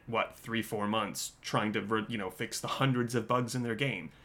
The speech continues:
That's a problem, for one, if you have to fix hundreds of bugs in your game, but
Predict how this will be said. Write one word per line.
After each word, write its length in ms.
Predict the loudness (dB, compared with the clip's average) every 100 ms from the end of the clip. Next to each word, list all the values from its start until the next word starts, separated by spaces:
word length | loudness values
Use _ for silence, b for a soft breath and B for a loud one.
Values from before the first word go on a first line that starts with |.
| b b
That's 160 | 4 4
a 40 |
problem, 440 | 8 10 10 6
for 160 | 2 0
one, 240 | 2 2
if 80 | 0
you 40 | -2
have 100 | -2
to 60 |
fix 200 | -2 -4
hundreds 380 | -4 -2 -2 -4
of 100 | -4
bugs 260 | -2 -2 -2
in 120 | -8
your 100 | -8
game, 320 | -10 -10 -10 -8
but 180 | -8